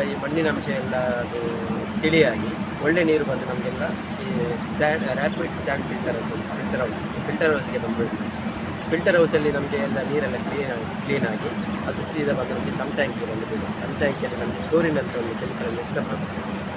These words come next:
ಕ್ಲೋರಿನ್ ಆ್ಯಡ್ ಮಾಡೋದು ಯಾಕಂದ್ರೆ, ನೀರಿನಲ್ಲಿದ್ದಂಥ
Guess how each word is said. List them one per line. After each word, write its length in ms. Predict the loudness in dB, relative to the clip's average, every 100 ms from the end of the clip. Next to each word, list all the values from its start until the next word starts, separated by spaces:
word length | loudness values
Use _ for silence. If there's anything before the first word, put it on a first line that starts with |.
| 4
ಕ್ಲೋರಿನ್ 280 | 6 6
ಆ್ಯಡ್ 340 | 4 6 6 4
ಮಾಡೋದು 300 | 2 2 2
ಯಾಕಂದ್ರೆ, 360 | 0 0 -4 -4 -2 0 0
ನೀರಿನಲ್ಲಿದ್ದಂಥ 640 | 2 2 4 2 -2 -2